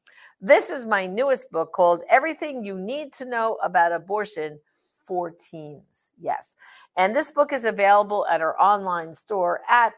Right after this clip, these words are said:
pro life products dot org. I will personally autograph the book for you. And in this book, there's something really very un-, unusual. There are some photos in the middle of the book where I show you the un-, Meet the Unborn Child. And it's like the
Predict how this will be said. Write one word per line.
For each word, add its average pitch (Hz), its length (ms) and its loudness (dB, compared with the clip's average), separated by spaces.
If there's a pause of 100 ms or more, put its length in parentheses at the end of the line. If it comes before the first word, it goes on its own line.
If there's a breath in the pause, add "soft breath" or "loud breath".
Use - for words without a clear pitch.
(380)
pro 294 280 6
life 160 320 2 (280)
products 185 580 0 (140)
dot 156 320 0
org. 190 360 0
I 185 120 -2
will 196 120 -6
personally 233 520 -8
autograph 226 540 2
the 247 80 -10
book 220 260 -10
for 180 240 -10
you. 160 340 -8 (480 loud breath)
And 247 100 2
in 262 120 2
this 494 220 -4
book, 240 260 -2
there's 208 180 -6
something 302 320 -8
really 233 260 -2
very 202 320 -6
un-, 156 180 -12 (100)
unusual. 185 800 -6 (320 soft breath)
There 202 120 2
are 226 100 6
some 254 260 -2
photos 233 720 0 (360)
in 220 140 -6
the 220 60 -4
middle 277 280 0
of 240 80 -6
the 202 100 -4
book 104 420 -10 (360)
where 196 480 4
I 185 140 6
show 254 300 -4
you 202 180 -12
the 190 220 -16
un-, 170 200 -12
Meet 233 200 -14
the 214 120 -10
Unborn 185 400 -8
Child. 170 480 -8
And 170 140 -8
it's 175 160 -10
like 202 240 -4
the 180 120 -14